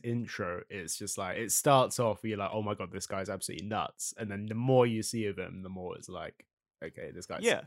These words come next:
Speaker 1: <laughs>
Speaker 2: But again, that's because, like, the first time you see him, right, he's this guy who's super confident in himself,
Speaker 1: Mm-hmm.
Speaker 2: and he's sticking out on purpose.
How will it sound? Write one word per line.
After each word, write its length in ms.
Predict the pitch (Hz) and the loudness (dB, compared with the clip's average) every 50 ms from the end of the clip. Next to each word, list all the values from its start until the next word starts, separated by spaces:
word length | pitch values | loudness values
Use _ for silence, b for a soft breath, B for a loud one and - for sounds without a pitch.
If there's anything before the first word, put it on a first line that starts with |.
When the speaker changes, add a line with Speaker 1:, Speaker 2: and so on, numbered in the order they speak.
| _ - - | _ -12 -8
Speaker 1:
<laughs> 420 | 185 220 254 269 277 254 - 180 | -6 -4 -2 -2 0 2 2 4
Speaker 2:
But 160 | 151 170 190 | 6 6 6
again, 240 | 160 151 - 202 156 147 | 6 4 0 0 0 0
that's 160 | 190 - - | -2 -2 -2
because, 320 | 226 214 - 220 196 175 | -4 -2 0 0 -2 0
like, 380 | 185 180 160 135 120 - _ _ _ _ _ _ _ - 135 | 0 0 0 0 -2 -4 _ _ _ _ _ _ _ -14 -6
the 140 | - 143 | -4 -4
first 340 | 147 - - 175 175 165 - - | -4 0 0 0 0 0 0 0
time 200 | 147 135 131 120 | 0 0 2 0
you 60 | 113 | -2
see 220 | - - 117 107 101 | -2 -4 -2 -2 -2
him, 200 | 92 87 90 90 | -2 -2 -4 -4
right, 320 | 92 90 90 95 98 92 - _ _ _ _ _ _ _ _ | -4 -4 -2 -2 -4 -4 -6 _ _ _ _ _ _ _ _
he's 240 | - - 127 117 110 | -6 -6 -6 -6 -4
this 400 | 117 113 110 - - - - - _ _ _ _ _ _ _ _ _ _ _ _ _ - | -6 -8 -8 -8 -8 -10 -10 -12 _ _ _ _ _ _ _ _ _ _ _ _ _ -2
guy 260 | - 147 135 123 117 | 4 6 8 8 8
who's 220 | 107 113 117 104 - | 6 2 -4 -6 -4
super 360 | - - - 208 165 - 151 | -4 -2 -2 -2 -2 -2 -4
confident 540 | - - 151 143 135 - 123 113 113 110 87 | 0 0 0 0 0 -2 -2 -2 0 -2 -2
in 140 | 104 113 | -2 -2
himself, 640 | 113 107 107 - - - 101 95 98 101 98 - - - - | -2 -4 -4 -6 -2 0 2 2 2 0 -2 -6 -12 -14 -10
Speaker 1:
Mm-hmm. 320 | 107 104 87 85 101 95 90 - _ _ _ _ _ _ - | -8 -8 -6 -6 -6 -6 -8 -10 _ _ _ _ _ _ -6
Speaker 2:
and 140 | 113 113 | -4 -4
he's 280 | 113 110 107 - - - _ _ _ _ _ _ | -4 -4 -4 -8 -10 -16 _ _ _ _ _ _
sticking 800 | - - _ _ _ _ _ _ - 208 196 - - 165 147 | -20 -20 _ _ _ _ _ _ -2 -2 -2 0 2 2 4
out 200 | 143 135 135 - - | 4 4 2 2 0
on 180 | 135 120 113 113 | -2 -2 -2 -2
purpose. 800 | - - - 143 147 135 - - - - - - - - - | -6 0 2 2 2 2 0 -4 -12 -12 -12 -16 -20 -20 -20